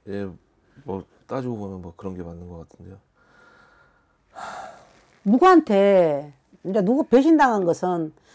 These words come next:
Speaker 2: 뭐 남자는, 여자나 남자나 둘이겠지. 뭐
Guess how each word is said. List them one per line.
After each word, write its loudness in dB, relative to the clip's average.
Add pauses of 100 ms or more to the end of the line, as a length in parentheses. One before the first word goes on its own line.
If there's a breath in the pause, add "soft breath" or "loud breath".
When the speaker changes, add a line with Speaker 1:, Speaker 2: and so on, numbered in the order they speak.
(160 soft breath)
Speaker 2:
뭐 4
남자는, 2 (480)
여자나 4
남자나 -2
둘이겠지. 0 (200)
뭐 -4